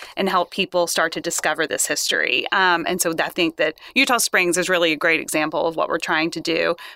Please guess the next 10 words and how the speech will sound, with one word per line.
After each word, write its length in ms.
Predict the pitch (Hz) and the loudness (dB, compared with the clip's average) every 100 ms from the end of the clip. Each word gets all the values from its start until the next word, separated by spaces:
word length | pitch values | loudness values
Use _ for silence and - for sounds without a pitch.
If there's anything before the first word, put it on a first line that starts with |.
| _ | _
preserving 420 | 220 202 202 233 | 2 4 2 2
land, 420 | 220 196 202 233 | 4 4 2 0
because 480 | 214 196 185 175 175 | -4 0 2 4 2
for 160 | - 180 | 0 2
both 200 | 185 190 | 2 4
of 80 | |
our 180 | 175 165 | 2 2
organizations, 800 | 175 170 170 160 165 160 165 165 | 2 2 2 2 2 2 0 2
land 200 | 170 165 | 2 0
preservation 800 | 165 165 165 160 165 165 160 | 0 0 0 0 0 2 2